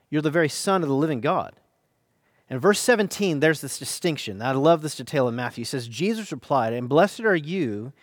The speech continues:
Simon, son of Jonah, for this was not revealed to you by flesh and blood, but by my Father in heaven. And I tell you that you are Peter,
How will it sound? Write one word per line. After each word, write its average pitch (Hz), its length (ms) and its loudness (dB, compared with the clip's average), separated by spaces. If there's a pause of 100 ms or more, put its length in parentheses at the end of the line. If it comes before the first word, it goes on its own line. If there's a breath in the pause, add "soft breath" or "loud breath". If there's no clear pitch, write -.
(340 soft breath)
Simon, 175 560 2
son 156 260 -2
of 123 120 -2
Jonah, 113 500 -4 (300 soft breath)
for 143 160 -4
this 185 240 2
was 175 180 -6
not 175 220 2
revealed 165 580 -4
to - 140 -10
you 104 240 -8
by 123 180 -4
flesh 170 460 -4
and 160 120 -4
blood, 135 480 0 (300 soft breath)
but 131 180 -2
by 139 140 4
my 135 160 0
Father 139 480 2
in 147 100 -4
heaven. 127 380 -6 (460 soft breath)
And 131 100 -2
I 131 60 0
tell 196 320 4
you 147 160 0
that 135 140 -2
you 160 180 0
are 202 80 4
Peter, 147 440 -6